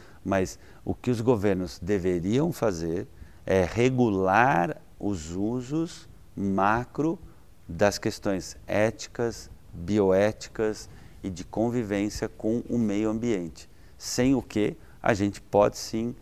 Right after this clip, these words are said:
nas mãos de pessoas erradas, ter tecnologias que levam a reais desastres, porque hoje você tem ali uma tecnologia que vai te dizer a hora de dormir,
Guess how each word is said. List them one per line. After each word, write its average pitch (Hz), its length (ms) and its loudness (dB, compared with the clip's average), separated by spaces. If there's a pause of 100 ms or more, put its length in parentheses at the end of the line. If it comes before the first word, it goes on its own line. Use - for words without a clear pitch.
(300)
nas 104 360 4
mãos 98 400 0
de 87 120 -10
pessoas 90 440 -4
erradas, 98 560 -2
ter 113 140 -2
tecnologias 104 600 -4
que - 160 -6
levam 139 480 0 (340)
a 110 160 4
reais 120 540 2
desastres, 123 720 0
porque 92 400 -4 (340)
hoje 113 380 6
você 101 320 -2
tem 117 260 2
ali 104 320 2 (320)
uma 104 160 0
tecnologia 101 520 -2
que 123 100 -10
vai 123 160 2
te 123 140 -6
dizer 113 160 2
a 120 40 8
hora 123 160 4
de 117 120 -2
dormir, 120 440 2